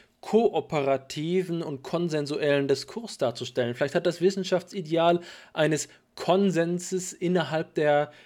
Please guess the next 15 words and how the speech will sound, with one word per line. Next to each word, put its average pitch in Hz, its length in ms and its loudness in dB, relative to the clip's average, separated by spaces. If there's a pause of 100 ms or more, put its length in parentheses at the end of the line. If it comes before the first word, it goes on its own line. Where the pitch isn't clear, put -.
Scientific 180 560 2
Community 170 520 -2
eben 165 240 -2
auch 151 180 -4
zu - 180 -8
einer 151 360 -4
Ausgrenzung 156 1080 0
der 143 140 2
Kontroverse 143 960 2
oder 135 240 4 (320)
der, 127 360 4
wie 147 360 -6
ich 139 100 -12
gerne 139 300 0
sage, 131 480 2